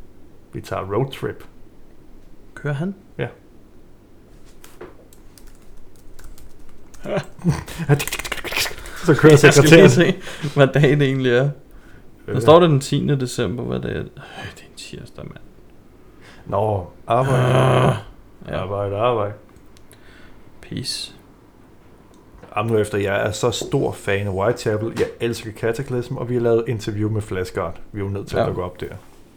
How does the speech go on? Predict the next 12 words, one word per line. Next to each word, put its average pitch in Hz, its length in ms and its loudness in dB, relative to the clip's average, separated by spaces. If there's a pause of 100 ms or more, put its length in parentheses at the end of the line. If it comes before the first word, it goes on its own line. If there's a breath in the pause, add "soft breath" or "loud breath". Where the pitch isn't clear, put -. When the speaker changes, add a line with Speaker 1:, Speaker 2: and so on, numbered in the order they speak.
(160)
Speaker 2:
Ja, 139 240 4
ja, 110 260 0
ja, 95 60 -4
det 113 80 -6
er 107 40 -4
jo 95 80 -4
det. 120 200 -4 (600)
Det 120 60 -6
er 123 40 -4
jo 123 60 -6
det. 123 140 -10 (1800 loud breath)
Ja, 247 220 2